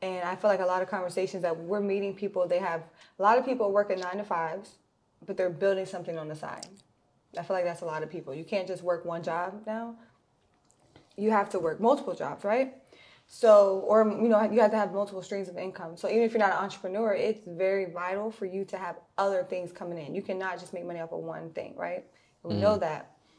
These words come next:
Speaker 1: So with us, lately, we've been in our head. How do you get out of your head?
Speaker 2: Um, working out helps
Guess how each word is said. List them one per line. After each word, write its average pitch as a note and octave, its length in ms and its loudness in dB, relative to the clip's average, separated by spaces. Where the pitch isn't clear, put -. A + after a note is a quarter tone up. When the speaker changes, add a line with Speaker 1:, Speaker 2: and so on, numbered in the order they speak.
Speaker 1:
So A#3+ 360 6
with G3 240 -2
us, C4 380 4
lately, A3 300 2
we've G3+ 140 -4
been G3+ 120 -2
in G3 120 -4
our F#3 120 -6
head. F#3+ 320 -6
How - 280 -4
do A3+ 60 2
you G3+ 120 -2
get F3+ 240 -4
out E3+ 120 -4
of D#3+ 120 -8
your D#3+ 100 -10
head? E3 220 -16
Speaker 2:
Um, A2+ 680 8
working A#2 400 4
out G#2 220 4
helps - 500 0